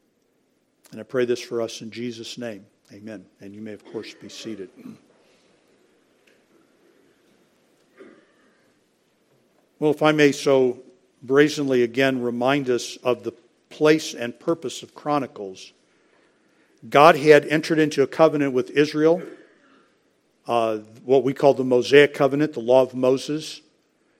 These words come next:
Uh, you can read about it in Exodus eighteen, nineteen, twenty, actually through verse, through chapter number twenty-four. God delivered the Israelites and basically made them an offer. "If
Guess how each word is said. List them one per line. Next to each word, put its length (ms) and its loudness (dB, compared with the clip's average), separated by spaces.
Uh, 60 -4
you 160 -4
can 180 -8
read 160 2
about 320 6
it 160 4
in 100 -6
Exodus 540 -4
eighteen, 460 -4
nineteen, 500 -8
twenty, 400 -4
actually 320 0
through 220 -10
verse, 260 -8
through 240 -14
chapter 380 -4
number 200 -10
twenty-four. 800 -4
God 260 6
delivered 380 2
the 140 0
Israelites 640 4
and 160 -4
basically 480 4
made 240 2
them 180 0
an 80 -6
offer. 480 0
"If 240 -4